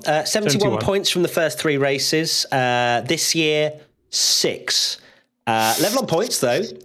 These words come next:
Speaker 1: with the goat, Nico Hülkenberg, and now behind Lando Norris. Huh?
Speaker 2: Wow.
Speaker 1: I don't wanna do this anymore.
Speaker 2: That is
Speaker 1: It's
Speaker 2: bad, isn't it?
Speaker 1: y-, you thought last year was painful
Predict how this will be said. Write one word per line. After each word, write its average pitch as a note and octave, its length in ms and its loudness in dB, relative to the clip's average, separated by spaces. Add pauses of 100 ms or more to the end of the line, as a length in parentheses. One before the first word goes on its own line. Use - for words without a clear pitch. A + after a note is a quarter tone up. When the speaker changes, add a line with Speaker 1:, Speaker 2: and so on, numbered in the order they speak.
(140)
Speaker 1:
with C3 240 -2
the B2+ 100 0
goat, C#3 460 -2
Nico C3+ 300 0
Hülkenberg, A2 800 0
and B2+ 220 0
now D3 160 0
behind E3+ 840 0
Lando C#3+ 420 0
Norris. B2+ 600 0 (960)
Huh? D4+ 600 0 (580)
Speaker 2:
Wow. G#2+ 960 -2 (180)
Speaker 1:
I F#2 60 0
don't F#2 140 0
wanna F2 140 0
do F2+ 140 0
this D#2+ 160 -6
anymore. D#2+ 400 -4 (1000)
Speaker 2:
That G#2 180 -2
is G2 100 -4
Speaker 1:
It's A2+ 120 0
Speaker 2:
bad, G2 200 0
isn't G2 220 -6
it? G2+ 220 -8 (100)
Speaker 1:
y-, - 140 -2
you F3 120 0
thought G#3 380 0
last C#3 460 0
year B2 120 2
was G#2+ 120 0
painful G2 840 -2